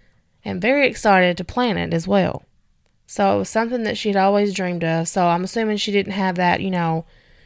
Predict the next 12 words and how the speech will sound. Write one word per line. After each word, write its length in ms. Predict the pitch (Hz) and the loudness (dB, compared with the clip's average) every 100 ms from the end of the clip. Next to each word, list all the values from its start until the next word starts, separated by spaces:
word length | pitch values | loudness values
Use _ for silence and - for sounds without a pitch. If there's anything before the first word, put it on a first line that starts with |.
| - _ _ _ | -20 _ _ _
dream 260 | 226 226 | -2 0
wedding 320 | 208 196 196 185 | 4 2 2 0
that 140 | 175 | -2
first 280 | 202 190 - | 0 0 0
marriage, 320 | 180 180 180 - - | 0 0 -2 -8 -16
that 200 | 180 190 | -2 0
usually 440 | 185 202 190 185 175 | 2 0 2 0 0
your 180 | 175 180 | 0 -2
first 320 | 175 190 180 | 0 0 0
marriages 460 | 185 175 170 175 170 | 0 0 0 -2 -4
you 80 | 165 | -2
do, 320 | 165 165 165 | 0 0 -2